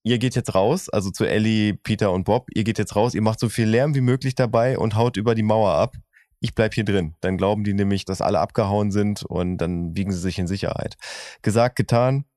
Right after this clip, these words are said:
lösen die drei halt den Alarm aus. Justus bleibt zurück und versteckt sich halt hinter dem Wandbehang, der aus schwarzem Stoff besteht. Und dort findet er einen kleinen Riss,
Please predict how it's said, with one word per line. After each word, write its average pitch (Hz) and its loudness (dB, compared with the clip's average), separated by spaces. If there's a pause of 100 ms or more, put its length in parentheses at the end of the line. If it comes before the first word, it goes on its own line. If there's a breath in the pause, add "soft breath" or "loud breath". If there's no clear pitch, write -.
(440 loud breath)
lösen 101 0
die 101 -6
drei 104 2
halt 95 0
den 95 0
Alarm 117 0
aus. 131 0
Justus 104 -6
bleibt 95 -2
zurück 117 -2
und 98 -4
versteckt - -4
sich - -4
halt 95 -2 (100)
hinter 117 -2
dem 107 -2
Wandbehang, 78 -2 (160)
der 85 0
aus 80 -2
schwarzem 92 -2
Stoff - -2
besteht. 90 -2 (440 loud breath)
Und 98 -2
dort 117 2
findet 135 0
er 117 2
einen 104 0 (260)
kleinen 113 0
Riss, 101 -2